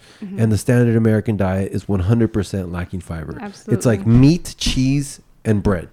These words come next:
Speaker 1: Mm-hmm. It's basically
Speaker 2: Where's
Speaker 1: starch.
Speaker 2: the, where's, where's the fiber? You know what I
Speaker 1: There,
Speaker 2: mean?
Speaker 1: there's no, there's
Speaker 2: Yeah.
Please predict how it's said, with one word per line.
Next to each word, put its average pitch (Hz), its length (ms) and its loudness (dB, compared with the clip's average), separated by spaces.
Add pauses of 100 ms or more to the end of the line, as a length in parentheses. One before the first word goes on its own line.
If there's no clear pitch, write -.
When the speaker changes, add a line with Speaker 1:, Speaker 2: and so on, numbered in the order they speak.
(100)
Speaker 1:
Mm-hmm. 226 200 -6 (920)
It's 208 80 -18
basically 110 180 -4
Speaker 2:
Where's 123 220 4
Speaker 1:
starch. - 400 -6
Speaker 2:
the, 113 60 -8
where's, 143 340 4
where's 165 320 2
the 160 160 -6
fiber? 180 460 2
You 110 100 -2
know 120 60 4
what - 0 -
I - 0 -
Speaker 1:
There, 123 100 0
Speaker 2:
mean? 147 80 2
Speaker 1:
there's 185 180 -6
no, 208 220 -4
there's 220 180 -8
Speaker 2:
Yeah. 247 60 -2